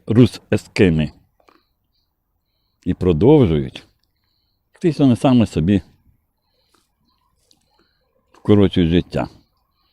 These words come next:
Якщо ти в себе не віриш, що ти існуєш, то тебе немає.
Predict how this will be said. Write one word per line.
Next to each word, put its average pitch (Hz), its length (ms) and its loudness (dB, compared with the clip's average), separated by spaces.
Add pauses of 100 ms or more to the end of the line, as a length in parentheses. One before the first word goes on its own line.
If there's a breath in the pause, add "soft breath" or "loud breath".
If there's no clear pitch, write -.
(320)
Якщо 92 240 -4
ти 95 140 0
в 82 60 -4
себе 90 260 0
не 90 160 0
віриш, 160 280 0
що 131 100 -4
ти 131 200 0
існуєш, 117 540 -2 (800 soft breath)
то 82 120 -8
тебе 98 340 -2
немає. 165 460 0